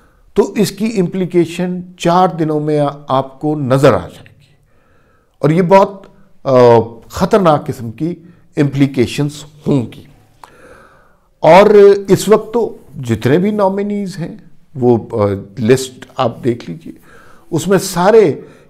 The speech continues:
यही, आ, साबित करने की कोशिश कर रहे होंगे कि इमरान खान जैसे फितने का मुकाबला उनसे बेहतर कोई नहीं कर सकता।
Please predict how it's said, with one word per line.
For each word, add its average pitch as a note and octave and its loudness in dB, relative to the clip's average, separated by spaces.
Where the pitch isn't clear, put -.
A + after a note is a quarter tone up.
यही, D#3+ 2
आ, G#2+ 2
साबित B2 -2
करने B2 -2
की B2 -4
कोशिश A2+ -8
कर G#2+ -2
रहे F#3 2
होंगे D3 -2
कि D#3+ -2
इमरान D#3+ 2
खान D#3+ -2
जैसे C3 -4
फितने C3 -10
का B2+ -6
मुकाबला A2 -4
उनसे F3+ -2
बेहतर B2 -2
कोई C3+ 0
नहीं G2 -6
कर - -14
सकता। - -20